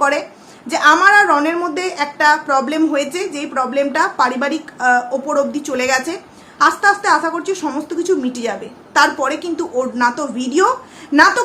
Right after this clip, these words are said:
কোনো রকম কোনো কমিউনিটি পোস্ট আমরা এই বিষয়ে পেয়েছি, তাই তো? তাহলে সেক্ষেত্রে সেই সময়কার কোন কন্ট্রোভার্সি ক্রিয়েটার তোমার মাকে নিয়ে কি বলেছিল, সেখানে প্রীতির তো কোনো রকম কোনো কিছু টানা উচিত হয়নি তোমার। তুমি সেখানে অনেক রকম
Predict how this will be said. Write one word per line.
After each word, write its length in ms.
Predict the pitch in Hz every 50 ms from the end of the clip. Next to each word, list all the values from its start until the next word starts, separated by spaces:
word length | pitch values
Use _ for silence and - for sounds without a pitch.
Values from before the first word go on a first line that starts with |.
| 466
কোনো 120 | 403 381 381 381
রকম 160 | 392 403 427 - 392
কোনো 100 | 381 392 381 339
কমিউনিটি 380 | 320 285 285 311 320 320 330 349 349 294
পোস্ট 200 | 285 330 330 - 330 302
আমরা 140 | 311 320 311 320 - 247
এই 60 | 269 285 294
বিষয়ে 280 | 294 302 311 247 240 - - - - -
পেয়েছি, 380 | 285 262 247 247 240 - - 220 - - - - -
তাই 140 | 302 339 440 466
তো? 60 | 466 294 226 - - - - - - -
তাহলে 180 | 339 349 392 392 -
সেক্ষেত্রে 460 | 330 311 381 453 453 - - - 269 220 185 - - - - - - - -
সেই 220 | 381 370 392 440 453 453 -
সময়কার 440 | 453 427 440 440 - 440 427 415 440 427 370
কোন 140 | 381 427 480 453 466
কন্ট্রোভার্সি 460 | 392 392 359 415 392 392 381 381 381 370 359
ক্রিয়েটার 360 | 349 339 349 359 359 370 370 370 - -
তোমার 220 | 339 339 392 415 403 392
মাকে 200 | 370 370 381 359 339
নিয়ে 120 | 349 339 311 - -
কি 80 | 339 381 - 381
বলেছিল, 280 | 359 359 359 359 330 320 320 320
সেখানে 260 | - - 381 349 311 269 247 -
প্রীতির 300 | - 359 381 370 466 480 - 480
তো 40 | 494 -
কোনো 100 | 415 427 415 427
রকম 160 | 415 - - - 339
কোনো 120 | 330 359 359 381
কিছু 200 | 381 - 359 302 240 - - - - - - - - - - - - -
টানা 220 | - 262 294 320 320 320
উচিত 180 | 311 320 349 349 -
হয়নি 240 | 302 262 285 294 320 320 330
তোমার। 200 | 302 320 339 - - - - - - - - - - -
তুমি 160 | 320 302 359 349 359
সেখানে 260 | 392 370 392 349 302 254 - - 233 247
অনেক 180 | 285 311 302 311 302
রকম 200 | 302 302 294 233